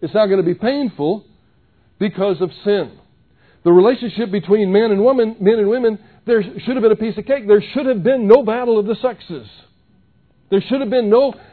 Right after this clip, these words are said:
national organization for women. It should have never been needed. Nobody sh-, nobody would have ever even thought of that.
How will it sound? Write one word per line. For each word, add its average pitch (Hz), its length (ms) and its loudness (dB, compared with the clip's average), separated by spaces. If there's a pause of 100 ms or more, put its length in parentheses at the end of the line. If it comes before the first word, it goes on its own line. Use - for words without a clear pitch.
national 220 500 -2
organization 220 760 0
for 226 140 -4
women. 233 440 2 (680)
It 220 180 -4
should 233 120 0
have 208 100 6
never 247 260 4
been 262 220 -2
needed. 175 340 -6 (800)
Nobody 233 240 6
sh-, - 140 -14
nobody 220 260 4
would 214 120 6
have 208 120 -2
ever 240 180 0
even 269 220 0
thought 233 260 0
of 165 140 -2
that. 143 320 -6